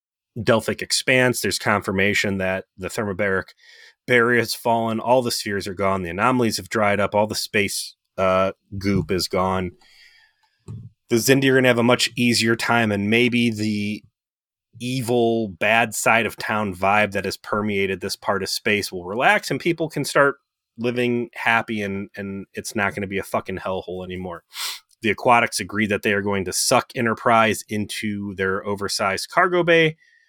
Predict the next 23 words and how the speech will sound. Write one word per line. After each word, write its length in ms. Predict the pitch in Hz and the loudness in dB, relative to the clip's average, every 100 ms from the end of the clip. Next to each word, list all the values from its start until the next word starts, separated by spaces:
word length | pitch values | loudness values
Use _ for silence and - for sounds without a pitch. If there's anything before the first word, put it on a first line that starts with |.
| _ | _
boom 400 | 95 95 123 120 | -10 2 4 4
tube 260 | 113 - 107 | 2 0 0
'em 120 | 98 | 0
home. 480 | - 151 151 151 151 _ _ _ _ _ _ _ _ _ _ _ _ - - | 4 4 4 2 -2 _ _ _ _ _ _ _ _ _ _ _ _ -20 -4
They 140 | 98 | -2
drop 360 | 87 113 101 104 | 0 2 2 2
Enterprise 500 | 98 92 - 92 90 | -2 -4 -4 -4 2
off, 420 | 135 180 - - _ _ - _ | 4 4 2 -14 _ _ -20 _
and 160 | - 98 | -8 -4
they 80 | 104 | -2
get 220 | 101 - - | -2 -4 -6
ready 240 | 104 101 95 - | -4 -4 -6 -10
to 460 | 95 92 92 92 90 _ _ - | -8 -6 -6 -8 -12 _ _ -8
receive 380 | - - 104 | -4 0 0
the 100 | 92 | 0
hero's 360 | 92 107 101 92 | -2 0 0 2
welcome 400 | 123 127 127 113 | 2 4 4 2
as 220 | 98 92 | 2 -2
they 140 | 98 92 | -2 -2
start 280 | - 95 | 0 0
approaching 460 | 90 - 95 - 92 | -2 -4 -4 -4 0
Earth. 420 | 143 156 143 - _ _ _ _ _ _ _ _ _ _ _ _ _ _ _ _ - | 6 6 6 -4 _ _ _ _ _ _ _ _ _ _ _ _ _ _ _ _ 0
And 560 | 117 113 110 107 107 | 2 4 4 2 0